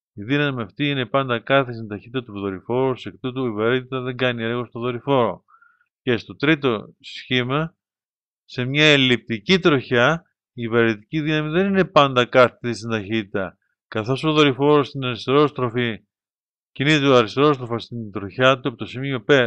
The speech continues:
στο σημείο Α, η βαρύτητα κάνει αρνητικό έργο στο δορυφόρο, ενώ από το α έως το π η βαρύτητα κάνει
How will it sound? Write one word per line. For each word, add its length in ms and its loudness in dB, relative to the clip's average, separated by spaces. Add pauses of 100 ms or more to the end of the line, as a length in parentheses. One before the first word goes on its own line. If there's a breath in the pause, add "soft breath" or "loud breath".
στο 140 -10
σημείο 460 -6
Α, 460 0 (320)
η 120 -10
βαρύτητα 360 2
κάνει 300 0
αρνητικό 640 4
έργο 340 6
στο 140 -10
δορυφόρο, 760 -2 (440 soft breath)
ενώ 440 0
από 280 -8
το 100 0
α 480 4
έως 240 -2
το 120 -10
π 60 -4
η 300 2
βαρύτητα 380 0
κάνει 400 -6